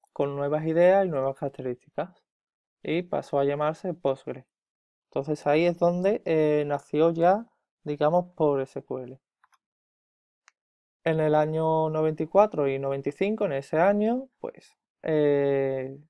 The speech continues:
con, gracias a André Jung y Joli Chen, se le dio una nueva vida en el mundo open source.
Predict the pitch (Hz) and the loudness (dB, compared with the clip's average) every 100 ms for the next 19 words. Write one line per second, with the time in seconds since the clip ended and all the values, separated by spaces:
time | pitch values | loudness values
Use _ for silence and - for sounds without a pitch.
0 | _ - 143 147 143 143 139 147 156 160 | _ -6 -4 -4 -8 -8 0 0 2 0
1 | 151 165 151 143 143 147 151 180 147 - | 2 0 0 0 0 0 2 -2 -2 -12
2 | _ 151 147 143 143 147 151 202 214 294 | _ -6 -4 0 0 0 -2 0 0 -4
3 | _ _ _ _ _ _ _ _ _ - | _ _ _ _ _ _ _ _ _ -20
4 | - 135 135 139 156 156 160 160 156 170 | -4 -2 2 2 2 0 0 0 0 2
5 | 185 170 143 147 170 165 - 135 - 123 | 0 0 -4 -4 0 0 -2 -8 -6 -6
6 | 117 | -6